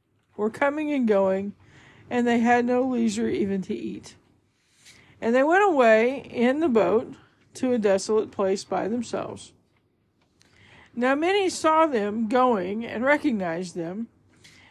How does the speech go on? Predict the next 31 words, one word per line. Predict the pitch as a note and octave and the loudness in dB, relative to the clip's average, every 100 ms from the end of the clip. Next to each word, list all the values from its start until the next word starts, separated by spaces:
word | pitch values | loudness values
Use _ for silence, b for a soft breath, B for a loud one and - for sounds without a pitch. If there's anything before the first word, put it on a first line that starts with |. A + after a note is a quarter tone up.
| b | b
and | A#3 A#3+ | -2 2
they | B3 | 2
ran | A#3+ B3+ D#4 E4+ | 2 2 4 2
there | A#3 F3+ E3+ G3+ A#3 | 0 -2 -4 -6 -8
on | G#3+ G#3 A3+ | -4 0 0
foot | G#3+ - F#3 A3 | -2 -4 -2 -4
from | - G#3 G3+ | -8 -10 -2
all | G3+ B3 | 0 0
the | C4 | -2
towns | - F#3 F3+ A3+ - - _ _ b b b b b - | -6 -8 -6 -10 -12 -20 _ _ b b b b b -4
and | B3 A3+ | -2 2
got | G3 G3 | 0 0
there | A3 A#3 | 2 2
ahead | A#3+ D#4 E4+ | 2 2 2
of | G#3 | 0
them. | E3+ - G3 _ _ _ _ _ _ - | -6 -12 -16 _ _ _ _ _ _ -10
Wait | - D#4 D4 | 0 4 4
a | A#3 | 2
minute, | G#3+ A3 A3+ | -2 -4 -2
they're | B3+ C4 | -2 -2
in | B3 | -2
a | A3 | -2
boat. | A#3 A#3 G3 | 2 2 0
How'd | A3 A3+ | -4 -2
they | A#3+ B3 | -2 -2
get | A#3+ A#3 | -4 -2
there | G#3 | -2
ahead | G3+ A3+ F#3+ | 0 -2 -2
of | E3+ | -6
them? | A2+ - _ _ b b b b b b b b - | -10 -14 _ _ b b b b b b b b -6
Well, | D#4 E4 E4+ E4 | 2 4 6 4